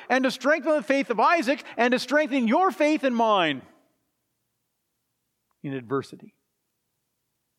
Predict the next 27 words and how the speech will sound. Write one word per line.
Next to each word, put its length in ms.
Of 100
course, 380
we 120
know 160
how 160
it 80
all 160
ended. 260
God 260
said, 240
"Abraham, 460
do 60
not 240
lay 280
your 160
hand 300
on 80
the 80
boy 300
or 180
do 180
anything 420
to 100
him, 260
for 160
I 120
know 340